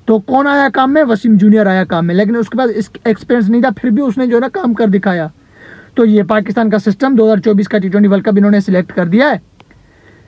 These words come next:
साइम अयूब, चलो साइम अयूब को छोड़ो, मोहम-, उस्मान खान की जगह नहीं बनती थी, उस्मान खान की जगह बन गई। मोहम्मद हारिस की जगह बनती थी, उसका जगह नहीं बनी। अ, हारिस रऊफ की जगह नहीं बनती थी, उसका जगह बन गई। वसीम जूनियर की जगह बनती थी, उसकी जगह नहीं बनी।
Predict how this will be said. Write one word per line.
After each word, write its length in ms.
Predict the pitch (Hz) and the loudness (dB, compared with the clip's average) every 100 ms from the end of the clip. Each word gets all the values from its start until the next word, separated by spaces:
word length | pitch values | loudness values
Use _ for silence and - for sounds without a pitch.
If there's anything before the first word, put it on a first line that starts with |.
| _ _ _ _ _ _ | _ _ _ _ _ _
साइम 360 | - 233 262 | -2 0 2
अयूब, 300 | 262 269 254 - | 2 4 2 0
चलो 200 | 269 277 196 | 0 2 -2
साइम 320 | - 226 247 | -4 -2 0
अयूब 160 | 240 220 | 2 0
को 100 | 220 | 0
छोड़ो, 300 | 202 202 175 | 0 0 0
मोहम-, 420 | 160 208 233 - | 2 2 0 -2
उस्मान 420 | 226 214 247 262 | 0 2 2 0
खान 280 | 220 233 254 | 2 0 0
की 100 | 226 | 0
जगह 280 | 202 226 220 | 2 2 2
नहीं 120 | 220 | 2
बनती 280 | 202 214 226 | 2 0 0
थी, 140 | 226 | 0
उस्मान 320 | 254 208 214 202 | -2 0 0 2
खान 180 | 202 | 0
की 60 | 196 | 0
जगह 240 | 185 180 | 0 0
बन 180 | 165 165 | -2 -2
गई। 180 | 147 135 - - _ _ _ _ - | -4 -6 -12 -20 _ _ _ _ -10
मोहम्मद 440 | - 180 214 233 | -2 0 2 0
हारिस 280 | 190 196 226 | 0 0 0
की 80 | 247 | 0
जगह 260 | 208 208 220 | 0 0 0
बनती 320 | 208 190 226 | -2 -2 -4
थी, 100 | 254 | -2
उसका 200 | 190 233 | -2 0
जगह 240 | 202 196 | 0 2
नहीं 160 | 190 190 | 2 0
बनी। 280 | 170 147 135 - - - - | 0 -4 -8 -16 -20 -20 -4
अ, 220 | 208 226 170 | -2 -2 -2
हारिस 340 | 175 226 214 | -2 -2 0
रऊफ 260 | 220 240 208 | 0 2 0
की 80 | |
जगह 240 | 226 226 233 | 0 0 0
नहीं 120 | 233 | 2
बनती 280 | 208 214 233 | 2 0 0
थी, 100 | 269 | 0
उसका 200 | 233 233 | 0 0
जगह 240 | 202 202 | 2 2
बन 180 | 190 190 | 2 2
गई। 200 | 170 135 - - - - | 0 -4 -10 -20 -20 -8
वसीम 320 | 190 247 240 | -4 2 4
जूनियर 280 | 196 226 240 | 4 4 2
की 100 | 226 | 2
जगह 220 | 220 220 | 0 2
बनती 320 | 202 226 214 | 2 2 0
थी, 120 | 220 262 | 0 -2
उसकी 180 | 202 | 0
जगह 260 | 202 196 196 | 0 0 -2
नहीं 160 | 185 170 | -2 -4
बनी। 220 | 160 | -4